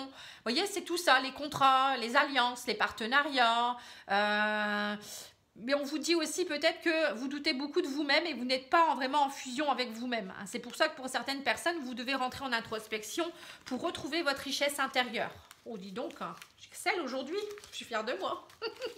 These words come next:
C'est, vous ne croyez pas que c'est clair, c'est joliment dit, hein ? N'hésitez pas à me laisser des commentaires parce que, euh, moi aussi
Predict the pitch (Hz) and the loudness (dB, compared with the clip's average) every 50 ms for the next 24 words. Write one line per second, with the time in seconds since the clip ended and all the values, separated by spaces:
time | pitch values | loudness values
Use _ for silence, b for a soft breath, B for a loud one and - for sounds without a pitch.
0 | - 381 - - - _ - B B B 403 381 349 B 320 B B B B B | -10 -10 -10 -12 -20 _ -8 B B B -2 -2 -4 B -6 B B B B B
1 | - - - - - - 226 247 - 247 - 539 508 494 - - - - 392 349 | -18 -14 -14 -14 -14 -12 -12 -10 -2 2 4 4 4 4 2 0 0 0 0 0
2 | 254 262 247 - 294 285 330 339 - - 285 277 240 254 359 370 415 427 359 302 | 0 -2 0 2 2 2 2 0 -2 -2 0 0 2 2 2 2 2 2 2 2
3 | 311 240 - 349 - - - - 269 427 508 370 359 339 415 415 453 - 415 415 | 2 0 -2 -4 -4 -4 2 4 4 4 6 2 0 -2 0 0 0 4 4 2
4 | 415 370 349 330 330 277 285 285 294 277 269 277 277 277 311 302 311 311 - - | 4 2 -2 -4 -2 -4 -4 -2 -2 -2 -2 -2 -2 0 0 0 0 -2 -6 -4
5 | 269 240 233 226 220 226 277 302 330 320 - | -2 0 0 0 0 2 2 2 2 0 -2